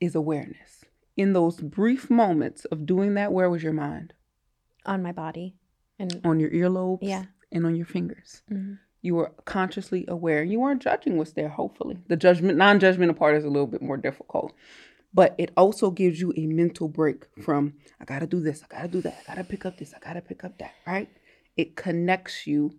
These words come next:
Speaker 1: it grounds you into the moment that is here. Those are formal practices when you're sitting down, setting aside time. Informal practices i-,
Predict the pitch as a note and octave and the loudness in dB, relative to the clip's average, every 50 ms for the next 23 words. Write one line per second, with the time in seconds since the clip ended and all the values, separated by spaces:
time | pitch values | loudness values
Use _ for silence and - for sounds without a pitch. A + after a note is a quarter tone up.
0 | _ - D#3 D#3 - E3 D3+ E3+ E3 D#3+ E3 E3 E3 D#3 - D#3 D#3 D#3 - - | _ -12 -10 -8 -8 -6 -4 -2 -2 0 0 0 0 0 0 -2 -4 -2 -2 -4
1 | D#3+ D#3 D3+ - C#3+ C#3+ D3+ D#3 D#3 D#3 D#3 D#3+ E3 E3 D#3 - - G3+ G#3 - | -6 -6 -6 -6 -8 -6 -6 -4 -2 2 2 2 2 2 0 -4 -6 -10 -12 -12
2 | - - - - - - - G3 E3 D4 - - _ _ _ _ _ _ _ _ | -12 -14 -16 -20 -20 -16 -10 -8 -8 -8 -8 -10 _ _ _ _ _ _ _ _
3 | _ - F#3 F#3 F3+ F#3 F3 - - - F#3 F3 D#3+ C#3+ D#2 - - - _ _ | _ 4 4 4 4 2 -2 -4 -4 -2 2 2 2 2 0 -2 -8 -10 _ _
4 | _ _ _ _ _ - - A#2 - - - D#3 - - - - D3 D3 D3 D3+ | _ _ _ _ _ -4 -4 -4 -4 -4 -10 -14 -10 -10 -6 -2 0 2 2 2
5 | - - - - - - A#3 B3 C4+ C#4 B3+ G#3+ E3 E3 E3+ D#3+ D#3+ D#3+ - - | 0 -4 -10 -8 0 2 4 6 6 6 4 4 0 -2 -2 -2 -4 -4 -6 -6
6 | E3 D#3+ D#3+ F#3+ D#3 D3+ - D3 - - - - - - - B1+ - - - _ | -6 -4 -4 -6 -8 -8 -8 -10 -12 -12 -14 -14 -14 -14 -12 -12 -12 -12 -14 _
7 | _ _ _ _ _ _ _ _ _ - D4 F4 F4+ E4 - - G#3 G3 G3 G3+ | _ _ _ _ _ _ _ _ _ 4 4 6 6 4 2 0 -2 -2 -2 -2
8 | G3+ - - D#3+ D#3+ - - - - - E3+ E3+ E3 - - E3+ E3 D#3+ | -4 -2 -2 -4 -4 -4 -8 -16 -8 -6 -6 -6 -6 -6 -6 -4 -4 -4